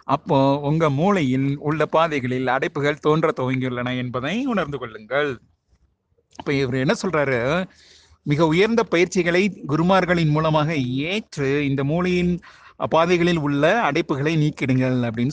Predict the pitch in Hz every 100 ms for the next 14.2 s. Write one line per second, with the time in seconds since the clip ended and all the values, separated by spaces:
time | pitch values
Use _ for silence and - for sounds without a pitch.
0 | - 117 110 107 123 190 160 123 123 120
1 | 127 147 180 147 127 143 156 151 139 131
2 | 117 135 127 113 - 180 147 117 120 135
3 | - _ _ _ - _ _ _ _ 139
4 | 139 180 175 170 147 135 131 123 104 139
5 | 120 - - - _ 127 123 190 185 175
6 | 156 156 151 170 147 160 160 - 143 139
7 | 135 131 156 185 135 151 165 143 160 175
8 | 170 165 147 147 139 135 - 151 147 254
9 | 339 - - - - - 139 139 135 131
10 | 131 127 151 226 220 240 220 147 156 196
11 | 269 214 208 - 160 139 123 147 175 233
12 | 190 180 - 143 156 180 135 127 131 110
13 | 117 113 143 202 147 185 185 170 127 113
14 | 165